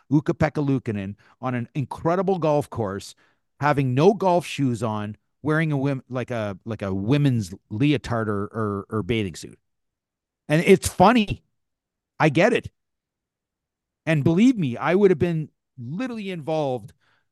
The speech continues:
with something like that back in the day. I do not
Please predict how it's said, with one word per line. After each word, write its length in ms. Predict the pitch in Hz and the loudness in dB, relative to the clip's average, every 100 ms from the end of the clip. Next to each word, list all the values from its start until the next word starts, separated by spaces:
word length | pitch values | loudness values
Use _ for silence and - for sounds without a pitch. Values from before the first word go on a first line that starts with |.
| _ _ _ _ _ _ - | _ _ _ _ _ _ 0
with 200 | 143 170 | 2 2
something 460 | - 165 - 151 | 0 -6 -6 -8
like 240 | 131 127 - | -8 -10 -8
that 240 | 127 113 | -10 -8
back 240 | 113 113 | -8 -8
in 80 | 123 | -6
the 80 | 104 | -8
day. 320 | 92 87 73 _ _ _ _ _ _ _ _ _ _ - | -6 -8 -12 _ _ _ _ _ _ _ _ _ _ 0
I 300 | 123 147 151 | 4 6 6
do 260 | 127 127 113 | 4 2 2
not 420 | 117 156 196 | 2 2 0